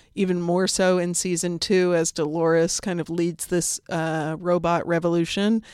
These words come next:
And she still has vestiges of all the different personalities that Dolores has had programmed in her. So she's switching,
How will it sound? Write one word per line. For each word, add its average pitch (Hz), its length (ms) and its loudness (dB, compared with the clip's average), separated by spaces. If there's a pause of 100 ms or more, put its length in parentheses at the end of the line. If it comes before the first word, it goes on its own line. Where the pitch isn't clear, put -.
(260)
And 180 480 0
she - 220 -2
still 208 840 4 (160)
has 180 260 -2
vestiges 190 1040 0
of 180 300 -4
all 185 260 4
the 180 120 -2
different 185 380 -4
personalities 175 880 -2
that 165 240 -4
Dolores 170 560 0
has 165 360 -2 (320)
had 170 480 2
programmed 180 520 0
in 190 180 -2
her. 175 220 -2
So 170 160 -2
she's - 260 -4
switching, 175 800 -2